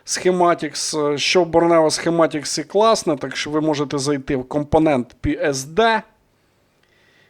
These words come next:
і вибрати потрібний вам процесор. Припустимо, це у нас процесор S M сімдесят три двадцять п'ять.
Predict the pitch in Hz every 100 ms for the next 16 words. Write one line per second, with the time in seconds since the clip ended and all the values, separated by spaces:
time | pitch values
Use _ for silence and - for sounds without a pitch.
0 | _ - 175 156 180 170 165 156 160 156
1 | 151 147 139 _ _ 170 165 165 147 143
2 | 139 143 135 185 - 240 208 196 165 -
3 | - _ - 156 165 156 - 143 131 156
4 | 147 139 135 - 139 135 151 143 - 127
5 | 120 117 - - 139 - 214 147 135 123
6 | _ _ _ _ _ _ - - 139 139
7 | 131 143 135 - 143 143 139 - 156 -
8 | 240 220 -